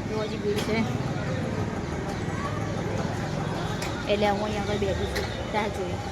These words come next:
જ્યારે નંબર આવે ને ત્યારે પાણીપુરી ખાવા જવાનું.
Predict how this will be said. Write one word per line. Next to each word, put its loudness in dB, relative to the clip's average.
જ્યારે 4
નંબર 0
આવે 4
ને 0
ત્યારે 0
પાણીપુરી 2
ખાવા 0
જવાનું. 0